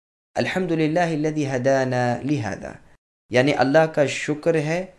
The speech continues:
کہ اللہ نے ہمیں اس کی راہ دکھائی، یعنی توفیق دی اور ہدایت والا بنایا۔ صراط مستقیم سے کیا مراد ہے؟ امام ابو جعفر ابن جریر طبری فرماتے ہیں، مراد اس سے واضح اور صاف راستہ ہے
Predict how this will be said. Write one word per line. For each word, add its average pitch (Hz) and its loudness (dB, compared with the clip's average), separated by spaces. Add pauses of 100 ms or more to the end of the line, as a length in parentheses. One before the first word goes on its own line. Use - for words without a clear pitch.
(260)
کہ - -6
اللہ 131 4
نے 127 0
ہمیں 113 -4
اس 131 -4
کی 151 -2
راہ 127 0
دکھائی، 120 -2
یعنی 123 0
توفیق 120 0
دی 123 -6 (320)
اور 101 2 (100)
ہدایت 98 0
والا 85 -2
بنایا۔ 55 -12 (960)
صراط 139 4
مستقیم 143 -2
سے 151 -4
کیا 104 -2
مراد 90 -2
ہے؟ 98 -12 (960)
امام 196 2
ابو 185 0
جعفر 156 -2
ابن 156 -4
جریر 135 -2
طبری 131 0
فرماتے 127 -2
ہیں، 165 -4
مراد 120 0
اس 131 -6
سے 135 -6
واضح 113 0 (160)
اور 110 -4
صاف 135 -4
راستہ 92 -4
ہے 127 -4